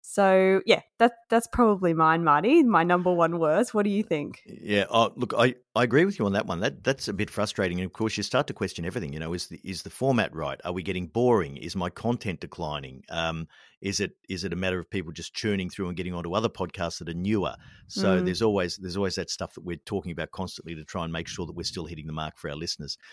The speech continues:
Speaker 2: But, you know, hey, it is what it is, and we're gonna keep growing and we're gonna keep going. So you mentioned the five million download milestone. I wanna do a podcast episode on that in the new year. So
Speaker 1: Okay.
Speaker 2: watch out for that one.
Speaker 1: Nice.
Speaker 2: Uh,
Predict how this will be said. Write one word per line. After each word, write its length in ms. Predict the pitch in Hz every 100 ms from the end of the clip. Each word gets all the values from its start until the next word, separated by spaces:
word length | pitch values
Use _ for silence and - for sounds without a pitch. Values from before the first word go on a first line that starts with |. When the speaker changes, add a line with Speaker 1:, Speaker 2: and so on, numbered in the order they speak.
| - -
Speaker 2:
But, 160 | 131 127
you 60 |
know, 140 | 107 117
hey, 180 | 120 76
it 100 | 98
is 160 | 110 104
what 100 | 98
it 100 | 87
is, 120 | 95
and 80 | 90
we're 80 | 87
gonna 160 | 87
keep 180 | 85 87
growing 400 | 92 87 87 87 87
and 100 | 82
we're 80 |
gonna 160 | 80 82
keep 240 | - 80
going. 300 | - 78 67 - _ _ -
So 360 | - 92 92 - _ 90
you 200 | 90 95
mentioned 340 | 101 117 - 87
the 60 |
five 360 | - 98 92 82
million 300 | 92 82 80
download 480 | 87 85 82 78 78
milestone. 720 | 80 87 - - 92 165 190 _ _ -
I 60 | 95
wanna 160 | 107
do 120 | 92 90
a 60 |
podcast 440 | - 85 - 82 87
episode 400 | 73 - 82 -
on 240 | 98 87 76
that 240 | 82 73 _ -
in 300 | 82 78 69 _
the 80 | 95
new 160 | 87 78
year. 300 | 76 73 60
So 300 | - 76 73 -
Speaker 1:
Okay. 180 | 226 180
Speaker 2:
watch 160 | 98
out 140 | 76 -
for 60 |
that 140 | 85 -
one. 200 | 67 - _ _ -
Speaker 1:
Nice. 400 | 180 165 - - _ - - _ -
Speaker 2:
Uh, 240 | 139 139